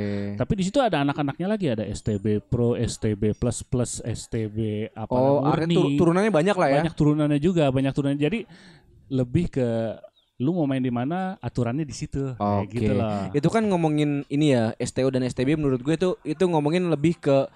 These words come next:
Speaker 2: fisiknya ya, Om ya?
Speaker 1: Iya, fisiknya.
Speaker 2: Nah, kalau m-, untuk, eh, rules di balapannya sendiri, Om,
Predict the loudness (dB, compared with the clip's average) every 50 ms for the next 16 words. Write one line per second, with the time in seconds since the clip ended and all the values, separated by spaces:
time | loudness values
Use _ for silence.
0 | _ -8 -4 -4 -2 -2 -2 -4 -2 -2 0 2 2 2 0 0 0 2 2 2
1 | 2 0 -4 -6 -6 -2 0 2 2 2 2 2 2 4 4 2 0 -2 -8 -12
2 | _ _ -4 -4 0 0 -2 -4 _ _ _ _ -4 -2 -2 -2 0 -2 -2 2
3 | 4 4 4 4 2 0 -2 -4 -2 2 2 2 4 4 4 2 2 2 0 0
4 | -2 -2 0 0 2 4 4 2 2 0